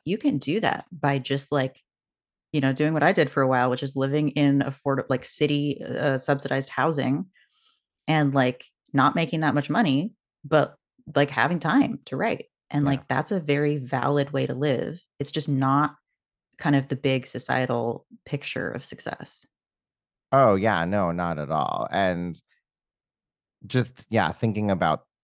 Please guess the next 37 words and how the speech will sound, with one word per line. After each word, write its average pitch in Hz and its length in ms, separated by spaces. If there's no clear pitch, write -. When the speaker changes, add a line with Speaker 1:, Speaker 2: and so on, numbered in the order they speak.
Speaker 2:
like, 95 140
what 101 220
is 90 280
your 90 300
specific - 600
pathway 80 580
to 87 140
that 67 280
thing? 80 200
I 110 100
love 143 320
what 160 100
you 139 100
were 110 100
saying 90 340
just - 140
about, 82 180
like, 87 120
what 87 160
do 87 140
I 85 100
want 82 200
my 85 120
music 82 340
to 82 120
do? 76 380
Like, 82 140
what 80 100
do 82 100
I 80 60
want 80 220
my 80 180
art - 240
to - 120
do 73 400
and 82 120
the 82 100